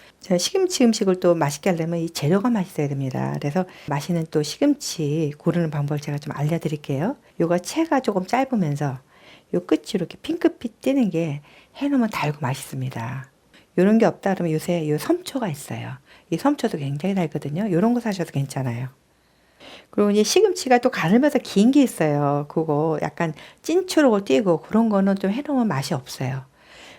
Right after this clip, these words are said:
그게 한 요거보다 한 뭐 천 원? 뭐 해서 한 천오백 원 정도 싼데 조금 가격을 더 주더라도 요런 맛있는 시금치를 고르셔야지 해놓으면 음식이 맛있습니다.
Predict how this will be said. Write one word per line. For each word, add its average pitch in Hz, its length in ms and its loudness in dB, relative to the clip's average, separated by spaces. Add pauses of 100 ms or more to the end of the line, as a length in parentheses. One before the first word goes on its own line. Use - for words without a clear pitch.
그게 190 280 0
한 190 180 4
요거보다 165 640 2 (400)
한 233 260 0
뭐 180 140 2
천 311 220 0
원? 339 160 0 (240)
뭐 160 180 -2
해서 160 220 -4
한 175 120 -6
천오백 285 300 0
원 202 120 2
정도 160 220 -4
싼데 190 560 -2 (480)
조금 - 380 -2
가격을 175 420 2
더 160 240 0
주더라도 147 640 -2
요런 214 480 4
맛있는 247 400 0
시금치를 254 460 0
고르셔야지 147 720 -4 (320)
해놓으면 254 320 4
음식이 165 300 -4
맛있습니다. 175 840 -2